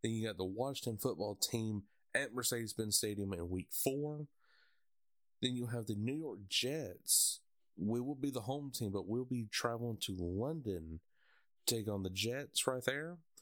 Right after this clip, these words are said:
So honestly, right there, and then week six is our bye week. So right there, au-, automatically, four out of the five games looks very easy for the Atlanta Falcons.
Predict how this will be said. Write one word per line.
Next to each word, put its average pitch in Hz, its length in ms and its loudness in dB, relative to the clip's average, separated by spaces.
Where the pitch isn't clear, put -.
So - 160 2
honestly, 139 640 0
right 120 260 0
there, 113 360 0
and 107 180 0
then 98 180 0
week 110 180 -2
six - 460 4
is 98 140 -2
our 85 120 0
bye 90 220 0
week. - 280 -6
So 85 360 2
right 180 200 0
there, 160 180 -2
au-, 131 380 -2
automatically, 110 1000 0
four 160 300 2
out 143 60 -2
of 98 80 -2
the 92 60 -4
five 113 320 0
games 101 480 2
looks 92 280 0
very 95 560 0
easy 95 300 0
for 101 160 -2
the 92 120 0
Atlanta 92 280 -2
Falcons. 123 720 -2